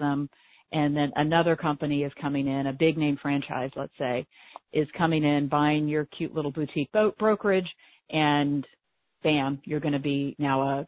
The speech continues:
a Keller Williams agent or a Coldwell Banker agent or whoever goes around buying, the,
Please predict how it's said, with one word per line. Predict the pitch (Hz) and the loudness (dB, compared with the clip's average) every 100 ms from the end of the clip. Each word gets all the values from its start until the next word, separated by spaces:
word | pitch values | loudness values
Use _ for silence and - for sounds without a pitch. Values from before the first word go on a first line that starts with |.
| - | -10
a | - | -6
Keller | 147 143 | -2 -2
Williams | 143 139 135 143 | -2 -2 -2 -2
agent | 135 143 139 143 | -4 -4 -6 -6
or | |
a | 139 | -8
Coldwell | 147 139 135 | -6 -6 -4
Banker | 131 135 139 | -4 -4 -6
agent | 131 131 135 | -4 -4 -4
or | 139 | -6
whoever | 143 139 147 | -4 -6 -4
goes | 131 135 | -6 -6
around | 131 147 | -6 -4
buying, | 135 135 143 | -2 -2 -4
the, | 240 | -6